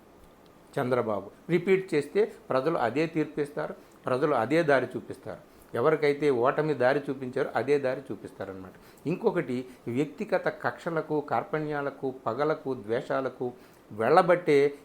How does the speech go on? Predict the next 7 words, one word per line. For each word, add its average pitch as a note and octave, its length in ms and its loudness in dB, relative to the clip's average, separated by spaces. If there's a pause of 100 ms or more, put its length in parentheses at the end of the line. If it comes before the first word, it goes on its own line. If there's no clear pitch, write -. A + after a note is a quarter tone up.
(120)
ఇగో E3 160 2 (140)
ఇంత C#3 180 0 (120)
రాద్ధాంతం D3 560 2
జరిగిందనేటటువంటి C3 960 -4 (160)
గుణపాఠాన్ని D#3+ 680 0
కూడా C3+ 180 6 (580)
ఇప్పుడు G3+ 300 4